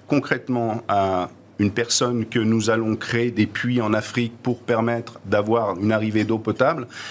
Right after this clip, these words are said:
Chef for the Planet, ça se passe derrière tout ça. C'est une mise en relation constante, comme je vous le disais, une analyse des tendances et des prises de parole régulières qui s'adressent autant en B two C grand public, en tant en B two B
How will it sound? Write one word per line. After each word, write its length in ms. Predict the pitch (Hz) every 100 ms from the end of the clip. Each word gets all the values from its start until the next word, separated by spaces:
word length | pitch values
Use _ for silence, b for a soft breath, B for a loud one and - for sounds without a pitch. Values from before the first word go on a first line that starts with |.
| B B B B
Chef 260 | - 143 123
for 160 | 120
the 60 | 113
Planet, 340 | 113 117 160
ça 140 | - 117
se 100 | -
passe 400 | 139 147 - - 98
derrière 680 | 101 117 113 117 117 101 - - - -
tout 140 | 98
ça. 260 | - 104 - B B B
C'est 340 | - - 123 -
une 120 | 117
mise 280 | 139 185 156
en 80 | 135
relation 640 | 123 123 117 - 113 110 110
constante, 680 | 131 127 - 151 180 180 - - -
comme 160 | - 92
je 80 | 90
vous 80 | 104
le 60 |
disais, 220 | 101 104
une 260 | 139 117 127
analyse 580 | 165 147 135 131 123 107
des 120 | 113
tendances 520 | 113 120 135 165 -
et 80 | 120
des 140 | 101 101
prises 340 | 180 190 147
de 80 | 117
parole 400 | 104 104 104 110
régulières 800 | 95 127 123 110 98 120 127 - B B B B B -
qui 100 | 120
s'adressent 540 | - 139 131 131 - -
autant 420 | 107 - 147 143 101
en 80 | 101
B 160 | 107 110
two 120 | 110
C 400 | - 117 110 101 - - - - -
grand 220 | 95 107
public, 460 | - 107 113 160 160
en 80 | -
tant 140 | -
en 140 | 113 104
B 140 | 95 110
two 160 | 120
B 80 | 113